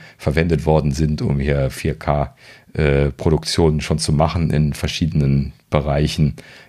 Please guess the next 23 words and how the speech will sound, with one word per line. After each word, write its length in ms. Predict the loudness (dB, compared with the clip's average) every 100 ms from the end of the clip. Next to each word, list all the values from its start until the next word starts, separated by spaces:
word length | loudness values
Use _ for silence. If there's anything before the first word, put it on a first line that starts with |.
| -6
wird 160 | -2 0
das 140 | 0
ja 80 | 0
immer 240 | 2 2
wieder 220 | 2 2
mal 360 | 2 2 2 0 -6 -20 _
berichtet, 560 | 0 0 0 -2 -2 0
dass 200 | -2 0
da, 540 | 0 2 0 -2 -6
ne, 240 | -2 0 2
seien 240 | 0 -2
es 120 | -2 -4 -4 -2
Werbespots 680 | -2 0 -2 -2 -2 -2 0
oder 140 | 0
auch 240 | 2 0 -2
g-, 420 | -8 -12 -2 -2 0
ganze 280 | -2 -2 -4
Kinofilme 540 | -2 0 0 -2 0
in 80 | 0
Anführungsstrichen, 640 | -2 -2 -6 -2 -2 -2 -8 -12 -18 -12 0
ähm, 380 | 2 4 2 2
da 180 | 0 2
schon 280 | 0 0